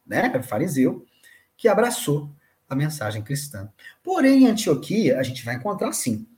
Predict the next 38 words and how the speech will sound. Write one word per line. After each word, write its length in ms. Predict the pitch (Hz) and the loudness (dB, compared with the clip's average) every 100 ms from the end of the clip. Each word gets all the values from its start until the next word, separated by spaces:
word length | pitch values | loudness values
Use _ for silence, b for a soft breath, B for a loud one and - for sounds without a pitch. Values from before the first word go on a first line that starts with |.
| _ - | _ -2
né, 160 | 147 | 0
cristãos 560 | 180 139 107 - 110 107 | 0 -4 -6 -6 -6 -6
de 60 | 104 | -8
origem 280 | 101 104 | -10 -10
judaica, 500 | 107 160 120 127 143 B B B | -10 -8 -6 -6 -6 B B B
mas 300 | - 269 330 | 2 6 8
a 80 | 294 | 8
gente 260 | 220 226 240 | 6 4 4
vai 160 | 185 | 4
encontrar 540 | 175 175 147 139 131 123 | 2 0 0 4 2 2
também 480 | - 185 139 156 170 | 0 0 2 2 0
cristãos 580 | 190 190 - 160 160 | -2 -4 -2 0 0
de 100 | 156 | 2
origem 520 | 196 156 160 165 202 - | 2 2 0 -2 -6 -10
gentílica, 720 | 147 202 240 - 214 180 156 113 | -4 -2 0 2 2 4 2 -2
como 220 | - 151 | 0 -2
nós 100 | 143 | -2
falamos, 320 | - 175 135 | -2 0 2
né? 220 | 151 254 B B B | 4 2 B B B
Não 240 | 226 262 | 8 10
eram 240 | 180 180 196 | 12 10 8
judeus, 760 | 226 208 180 233 254 - - _ _ _ _ _ _ _ _ _ _ _ | 4 4 4 2 -2 -12 -18 _ _ _ _ _ _ _ _ _ _ _
né? 160 | 147 233 | 4 4
Porque 380 | - - - 156 | 2 -10 0 2
Antioquia 520 | 151 156 139 143 143 | 4 2 2 0 0
também 200 | 143 139 | 2 4
não 120 | 143 | 6
é 60 | 170 | 6
uma 160 | 180 | 4
cidade 500 | 156 139 120 117 117 | 0 0 2 2 4
de 160 | 180 220 | 8 10
judeus, 680 | 156 156 123 - - - _ | 8 0 0 -2 -6 -18 _
uma 60 | 107 | -16
cidade 220 | 104 - | -14 -16
que 80 | 113 | -14
tinha 260 | 110 107 | -6 -6
judeus, 380 | 107 101 127 151 | -6 -8 -10 -10
naturalmente, 480 | 104 117 117 123 | -12 -10 -10 -12